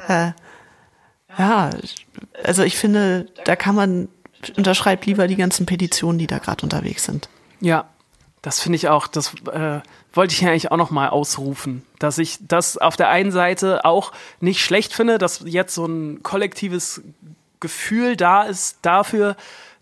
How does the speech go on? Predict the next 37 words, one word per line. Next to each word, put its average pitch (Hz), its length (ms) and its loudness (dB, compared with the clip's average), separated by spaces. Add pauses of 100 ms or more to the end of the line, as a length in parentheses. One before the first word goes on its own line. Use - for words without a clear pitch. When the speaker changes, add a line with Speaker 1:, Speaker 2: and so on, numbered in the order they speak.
Speaker 2:
dass 175 320 0
diese 175 220 -2
Menschen 180 340 -2
vielleicht 160 280 0
schlecht - 720 0
bezahlt 170 580 0
werden 196 380 0
und 160 160 -6
vielleicht 156 240 -4
auch - 260 -4 (380)
schlimme 185 420 0
Arbeitszeiten 180 680 2
und 180 100 -2
so 165 160 0
haben. 185 260 2
Also, 165 160 0
dass 156 140 -4
das 202 140 -2
jetzt 202 120 -2
so 185 80 2
im 165 160 -2
kollektiven 190 680 -2 (420)
Gedächtnis 196 520 2
ist, - 380 -2
das 170 120 2
finde 196 180 2
ich - 100 0
schon 165 240 -2
gut 196 340 2
und 170 160 -2
dass 170 140 0
man 170 160 0
dem, 156 340 -2 (540)
ähm, 143 520 -6 (380)
Respekt 196 420 -4
zollen 208 420 2
möchte. 233 520 -2